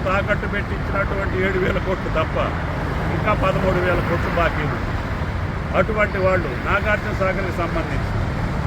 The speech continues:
ఒక మంత్రి గారు, మాజీ మంత్రి గారు చెప్తున్నారు నీళ్ళు ఇవ్వలేదని. మొదటి పంటకే మీరు ప్రభుత్వంలో ఉన్నప్పుడే ఫస్ట్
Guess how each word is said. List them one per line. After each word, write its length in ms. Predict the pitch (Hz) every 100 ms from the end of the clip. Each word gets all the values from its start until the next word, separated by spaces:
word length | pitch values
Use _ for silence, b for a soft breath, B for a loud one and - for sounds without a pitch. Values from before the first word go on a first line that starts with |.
| - -
ఒక 80 | 156 165
మంత్రి 240 | 180 196
గారు, 220 | 190 190 180 165
మాజీ 220 | 180 185
మంత్రి 300 | 185 - 170
గారు 160 | 175 165
చెప్తున్నారు 480 | 156 - - 131 - - - -
నీళ్ళు 240 | 175 180
ఇవ్వలేదని. 460 | 170 160 147 120 110 - - - - -
మొదటి 280 | 165 208 220 214
పంటకే 360 | 226 - 233 233
మీరు 220 | 214 185
ప్రభుత్వంలో 600 | 170 170 202 - 214 208
ఉన్నప్పుడే 520 | 202 202 202 214 220 -
ఫస్ట్ 240 | 185 -